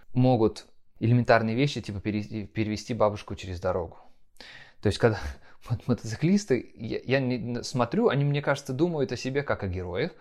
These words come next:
Ну, то есть, слез такой, пошел, значит. Как-то они вовлечены в процесс вокруг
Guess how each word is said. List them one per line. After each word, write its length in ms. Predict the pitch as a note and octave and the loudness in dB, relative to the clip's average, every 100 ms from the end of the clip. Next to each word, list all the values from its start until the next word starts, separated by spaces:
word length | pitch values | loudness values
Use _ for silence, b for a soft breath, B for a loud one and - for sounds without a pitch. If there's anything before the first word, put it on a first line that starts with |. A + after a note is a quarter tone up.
| b | b
Ну, 140 | B2 A#2 | -4 -2
то 100 | G2+ | -2
есть, 120 | - | -4
слез 480 | - - G#2 A2+ C#3+ | -4 -4 -2 -2 -4
такой, 320 | - D3 D#2 | -6 -4 -4
пошел, 480 | - G2 - C#3+ D3+ | -2 -4 0 2 2
значит. 320 | B2+ B2 A2+ B B B | 0 -4 -6 B B B
Как-то 260 | D#3 - D#3 | 0 4 4
они 160 | E3+ | 6
вовлечены 640 | D3+ D3 D#3+ D3+ E3 E3+ | 2 2 2 0 -2 0
в 80 | D3+ | -2
процесс 680 | - C3+ C3+ D#3+ D3+ D3 b b b b b - | 0 -2 0 2 2 2 b b b b b 2
вокруг 640 | A2 A#2+ E3 B3 - | 4 6 6 6 6